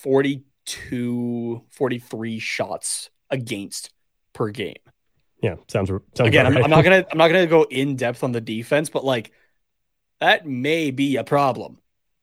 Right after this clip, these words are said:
Speaker 1: Just saying. <laughs>
Speaker 2: Mm-hmm. Yeah, I'd say
Speaker 1: Espe-
Speaker 2: so.
Speaker 1: especially considering who we've played, right? It's been Seattle. It's been the Islanders, who,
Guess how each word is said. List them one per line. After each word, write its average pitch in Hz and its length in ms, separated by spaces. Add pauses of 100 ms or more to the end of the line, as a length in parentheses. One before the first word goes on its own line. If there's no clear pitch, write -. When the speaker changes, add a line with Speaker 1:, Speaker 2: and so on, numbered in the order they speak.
Speaker 1:
Just 156 400
saying. 120 680
<laughs> - 60 (360)
Speaker 2:
Mm-hmm. 117 380 (960)
Yeah, 104 200
I'd 90 120
say 92 100
Speaker 1:
Espe- - 40
Speaker 2:
so. 202 140
Speaker 1:
especially 214 420
considering 143 880 (920)
who 139 260 (160)
we've 120 380 (120)
played, 113 440
right? 107 260
It's 131 140
been 110 360 (340)
Seattle. 117 800 (220)
It's - 100
been 120 300
the 127 160
Islanders, 120 500
who, 113 260